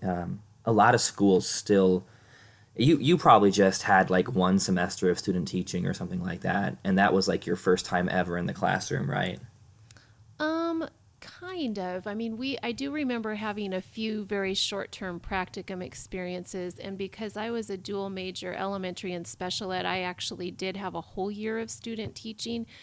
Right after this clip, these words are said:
Speaker 1: Okay.
Speaker 2: because I had to do a whole elementary semester and a whole special ed semester, but I do think that programs get students in the classrooms a lot more than back when I went to school.
Speaker 1: They do, and not all of them still do that. Some of them you still don't get in the classroom until your last semester,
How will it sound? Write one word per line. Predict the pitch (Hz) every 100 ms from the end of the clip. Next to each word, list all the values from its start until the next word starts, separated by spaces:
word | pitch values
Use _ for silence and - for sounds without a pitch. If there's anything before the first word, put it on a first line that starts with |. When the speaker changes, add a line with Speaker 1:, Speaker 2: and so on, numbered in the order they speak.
| -
Speaker 1:
Okay. | - 196
Speaker 2:
because | 214 202
I | 202
had | 202 196
to | 196
do | 190 175
a |
whole | 180 208 185
elementary | 190 185 190 185 - 190
semester | - 180 180 - 185
and | 175
a | 175
whole | 185
special | 175 - 175 - 185
ed | 190 -
semester, | 214 196 - 214 202
but | 190 180 - - - -
I | - 220
do | 196 254 277
think | - 220 196 -
that | 185 - -
programs | - 208 196 185 180 185
get | 196 190 -
students | - 208 185 196
in |
the | 180
classrooms | 170 175 175 190 175 -
a | 175
lot | 170 165
more | 185 185 180
than | 175 170
back | 165 160 170 -
when | 165
I | 170
went | - -
to | -
school. | - - - - - - - -
Speaker 1:
They | 135 127
do, | 117 104 92 -
and | 110 110
not | 143 160
all | 110 113
of | 101
them | 98 92
still | - 87
do | 90
that. | 87 -
Some | 131
of | 104
them | 101 95
you | 90
still | - 98
don't | 92 85 92
get | 87 87
in |
the | 87
classroom | - 90 87 98
until | 92 - 90
your | 90
last | 87 92 -
semester, | - 90 90 - 90 90 90